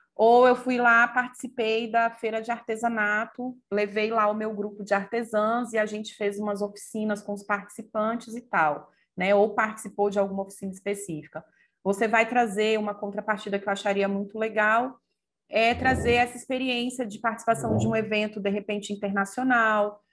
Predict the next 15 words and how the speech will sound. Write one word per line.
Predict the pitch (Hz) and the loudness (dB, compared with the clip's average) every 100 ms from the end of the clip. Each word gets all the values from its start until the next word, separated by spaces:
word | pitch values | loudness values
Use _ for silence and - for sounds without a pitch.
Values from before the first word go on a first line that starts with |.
| _ | _
como | - 226 | -4 0
é | 220 | 0
que | 190 | -2
foi | - 208 | -4 -2
o | 214 | 0
acesso, | 220 - 233 214 202 202 214 202 - _ 208 | -2 0 4 6 4 0 -10 -12 -14 _ 0
né? | 220 202 | 2 4
Dados | 185 208 233 220 - | 4 4 2 -2 -12
que | 208 | -12
você | 208 220 | -10 -8
conseguiu | 214 214 - 185 214 208 | -6 -6 -6 -4 -2 -2
coletar | 214 202 202 202 202 | 2 2 2 2 2
dentro | 202 202 202 | 2 -2 -4
desse | 196 196 196 | -2 -2 -2
evento | 233 202 214 214 208 214 208 | -6 -2 -2 -2 -4 -6 -12